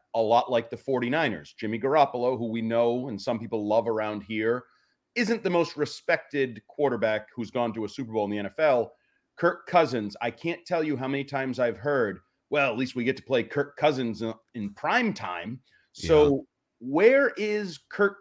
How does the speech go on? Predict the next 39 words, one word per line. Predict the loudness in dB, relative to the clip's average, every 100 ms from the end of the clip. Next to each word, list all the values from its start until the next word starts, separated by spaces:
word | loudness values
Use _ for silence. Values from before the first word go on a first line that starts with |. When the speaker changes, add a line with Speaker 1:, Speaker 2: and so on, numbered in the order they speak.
| _ -2
Speaker 1:
Cousins | 0 2 0 0
right | 0 0
now? | 0 -4
'Cause | -2 -2
I |
look | 0 -2
at |
his | -4 -2
numbers, | 0 0 -4 -10 -4
they're | -2
not | -2 -4
great. | 2 2 2 -2
And | -4
even | -2 -2
the | 0
offense | -2 -2 -4
as | 0
a | 2
whole | 4 6 4 2 -6 _ _ _
is | -6 -2
probably | 2 2 2
not | 0 2
as | 2 -2
good | -6 0 4 4
as | 2
the | -4
talent | -8 -6 -4 -2 -4
might | -6 -8
suggest. | -10 -6 -2 -2 -4 -2
So | 2 4 2 -6 _ _ _ _
is | -6 0
this | 0 0
gonna | -2
be | -2 -2
Kirk | -2 -2 2
Cousins' | 2 2 -4
prime | -2 -2 0 -2
time | -2 -2 0
layup | 2 4 4